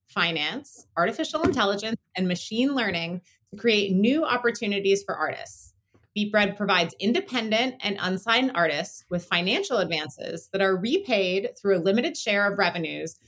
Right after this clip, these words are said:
from streaming and airplay over a period of the artist's choosing. Beat Bread's funding platform leverages its pro-, proprietary Cord Cash A I technology and millions of dollars from Beat Bread's investor network,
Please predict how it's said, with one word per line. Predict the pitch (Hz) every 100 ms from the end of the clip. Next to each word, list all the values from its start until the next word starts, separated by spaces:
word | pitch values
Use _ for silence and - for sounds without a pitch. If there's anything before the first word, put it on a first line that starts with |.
| _ -
from | 190
streaming | - - 202 247 285
and |
airplay | - 190 185 165 156 156 -
over | 185 185
a | 185
period | - 208 240 254
of | 247
the | 254
artist's | 170 175 175 -
choosing. | - 160 135 - - _ _ _ _ _ _ _
Beat | 202 208
Bread's | 202 185 185
funding | - 233 320 349 285
platform | - 143 - 175 165 170
leverages | 180 196 208 240 247 -
its | 180 -
pro-, | - 180 -
proprietary | - 175 - - 262 466 415 - 190 175 170 170 -
Cord | - 247 262 285 254
Cash | 254 226 233 -
A | 214 214
I | 196 202
technology | 202 190 190 185 170 160 147 151 156 - _
and | 180 190
millions | 214 269 285 285
of | 269
dollars | 226 202 196 196 196
from | 185 185
Beat | 196 208
Bread's | - 175 170 170 -
investor | 170 160 214 - 190
network, | 175 147 147 135 139